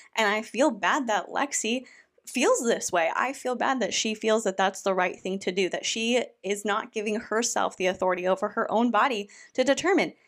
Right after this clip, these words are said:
"Am I touched out? Like, is this something I really want to do? Am, am I really wanting to engage in this?" Or am, you know, like, she's not even saying, like, "Do I want this?" Or is it just that he expects it? She's not even thinking that way. She's just saying,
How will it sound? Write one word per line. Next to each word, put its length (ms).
"Am 180
I 140
touched 340
out? 320
Like, 280
is 180
this 140
something 320
I 20
really 260
want 220
to 80
do? 420
Am, 280
am 120
I 100
really 540
wanting 480
to 180
engage 400
in 120
this?" 280
Or 200
am, 200
you 140
know, 240
like, 140
she's 200
not 140
even 420
saying, 220
like, 260
"Do 80
I 80
want 240
this?" 340
Or 140
is 80
it 100
just 140
that 140
he 140
expects 420
it? 120
She's 160
not 160
even 280
thinking 420
that 220
way. 140
She's 220
just 200
saying, 340